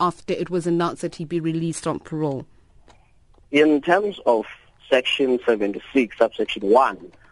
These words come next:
Speaker 2: of the Correctional Services Act, a minister, national commissioner,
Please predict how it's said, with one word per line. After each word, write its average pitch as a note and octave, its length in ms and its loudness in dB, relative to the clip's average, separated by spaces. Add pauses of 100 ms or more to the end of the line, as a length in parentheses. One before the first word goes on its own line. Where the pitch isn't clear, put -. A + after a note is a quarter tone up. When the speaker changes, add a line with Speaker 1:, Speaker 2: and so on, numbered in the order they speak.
(200)
Speaker 2:
of B2+ 200 2
the A2 60 -8
Correctional G#2+ 480 -2
Services G2 460 -2
Act, G2 320 -4
a D3+ 180 4
minister, C#3+ 760 2 (340)
national B2+ 460 0
commissioner, A#2 720 0